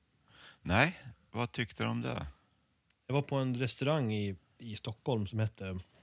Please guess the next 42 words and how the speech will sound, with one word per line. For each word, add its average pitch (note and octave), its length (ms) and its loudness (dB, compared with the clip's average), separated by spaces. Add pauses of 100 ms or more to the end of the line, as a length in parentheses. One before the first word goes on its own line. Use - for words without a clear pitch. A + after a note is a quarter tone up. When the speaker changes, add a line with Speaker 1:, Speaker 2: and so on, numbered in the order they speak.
(1300)
Speaker 2:
vet B2+ 120 -2
inte A2+ 140 -2
hur A#2 60 2
det A2+ 60 0
uttalas, A#2+ 420 -4
men A2 140 0
det G#2+ 80 -2
ser C#3 140 4
ut D3+ 160 6
som A#2+ 140 0
att, - 280 0
det C#3 100 0
ser C3+ 140 2
ut C3+ 120 2
som B2 100 2
att A2 60 2
det G#2+ 60 2
eventuellt G#2+ 340 2
uttalas G2+ 340 0
käka. G#2 460 0 (840)
Käka A#2+ 480 2
eller F2+ 140 -2
käka. G2 520 -2 (380)
Det - 80 -8
ligger G2+ 180 0
på, E2+ 440 -8 (160)
på F#2 340 -6
söder A2 320 0
någonstans. F2+ 420 -12 (1300)
Jag A#2 100 2
blev C#3 160 10
väldigt E3 320 6
imponerad C3+ 440 0
faktiskt F2+ 360 -10
av F#2+ 80 -6
den F#2 120 -6
peruanska G#2 400 -6
maten. G#2+ 340 -2
Jag G2+ 60 -6
var A2 140 0
helt A#2+ 340 4
oförberedd. G2+ 600 -2